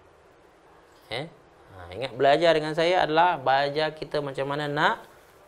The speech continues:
kuatkan hubungan kita dengan Allah. Jangan bergantung dengan makhluk. Ha, bergantung dengan Allah semata. Ya.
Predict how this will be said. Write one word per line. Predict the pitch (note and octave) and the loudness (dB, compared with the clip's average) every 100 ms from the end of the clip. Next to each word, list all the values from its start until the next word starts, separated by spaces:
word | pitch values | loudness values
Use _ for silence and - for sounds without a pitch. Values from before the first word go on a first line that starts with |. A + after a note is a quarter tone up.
| _ _ - | _ _ -6
kuatkan | - - A#2 A#2 | -4 -2 -4 -4
hubungan | A2+ G#2+ | -4 -4
kita | G#2+ G2+ G2 | -6 -10 -10
dengan | F#2 F2 | -10 -12
Allah. | F2 E2 - - - _ - _ - - - - - _ - - - _ _ _ _ - | -12 -12 -16 -20 -20 _ -20 _ -20 -20 -20 -20 -20 _ -20 -20 -20 _ _ _ _ -10
Jangan | B2+ D3 D#3 D3+ C#3 - _ _ _ _ _ _ _ _ G2+ | -4 -2 -4 -8 -10 -18 _ _ _ _ _ _ _ _ -8
bergantung | A#2 B2+ B2+ C3 C3 A#2 A2+ A#2+ - C#3 C3+ | 0 2 2 2 -2 -4 -4 -6 -6 -6 -4
dengan | B2+ C3+ C3+ | -6 -6 -8
makhluk. | C3+ C#3+ - E3+ D3 - - - _ _ _ - - - - - _ _ _ _ - | -4 -4 2 2 2 -2 -20 -20 _ _ _ -20 -20 -20 -20 -20 _ _ _ _ -20
Ha, | C#2 F2+ - - - - - - - - _ | -20 -20 -20 -20 -20 -20 -20 -20 -20 -20 _
bergantung | - G2 G2 A2+ | -14 -12 -8 -8
dengan | G#2 A2+ D3+ - - | -4 -4 -6 -10 -14
Allah | - F#2 F2 | -10 -8 -10
semata. | - F2+ E2+ E2+ D#2 D#2 - | -12 -14 -12 -12 -12 -14 -12
Ya. | B2+ | -12